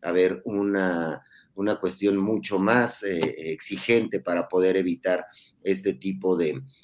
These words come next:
de, de asuntos que además se convierten en un gran negocio y que terminan afectando. Yo sí imagino, digamos, a los veinte años, veintiún años, que alguien termina la universidad, veintidós, eh,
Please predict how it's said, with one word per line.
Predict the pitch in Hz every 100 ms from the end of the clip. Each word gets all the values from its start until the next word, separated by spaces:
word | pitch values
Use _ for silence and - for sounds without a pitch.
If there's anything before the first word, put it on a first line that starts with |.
| - -
de, | 85 82 78 76 -
de | 85 82 78 71 67
asuntos | 69 - 113 117 127 -
que | 92
además | 87 98
se | 110
convierten | - 90 98 101 98
en | 87
un | 98 101
gran | 104 101
negocio | 98 98 113 117 131 135 135 - -
y | 104 -
que | -
terminan | 95 87 98 107 107
afectando. | 95 87 - 127 127 120 104 - - _ 101
Yo | 98
sí | - 110 110
imagino, | 98 95 95 123 117 110
digamos, | 104 104 110 107 104
a | 98
los | 92 90 95
veinte | 110 110 113
años, | 107 110 110 101 98
veintiún | 92 92 110 104
años, | 110 107 104 95 - - - _ -
que | 101
alguien | 98 101
termina | 101 95 101 101 95
la | 92
universidad, | 95 92 85 110 117 110
veintidós, | 101 87 - 92 110 113 117 - _ _ _
eh, | 101 98 98 98 95